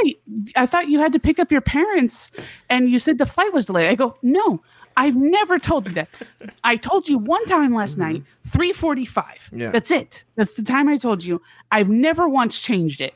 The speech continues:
Speaker 1: You've
Speaker 2: Mm-hmm.
Speaker 1: been changing it this entire time."
Speaker 2: Yeah.
Speaker 1: So she goes, "Well, I don't appreciate your tone." And I was like, "Well, <laughs> you know, <laughs>
Speaker 2: Yeah.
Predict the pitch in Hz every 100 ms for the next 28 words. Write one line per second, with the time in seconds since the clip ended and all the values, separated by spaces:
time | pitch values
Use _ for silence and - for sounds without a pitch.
0 | - 214 370 370 381 294 294 226 214 202
1 | 185 180 180 147 220 202 - 175 - _
2 | 147 120 - - _ _ _ _ _ -
3 | 220 226 196 175 165 165 180 170 175 165
4 | - 143 - 156 156 143 - 185 185 190
5 | 180 170 185 180 - _ 240 220 165 -
6 | - - - _ 135 123 85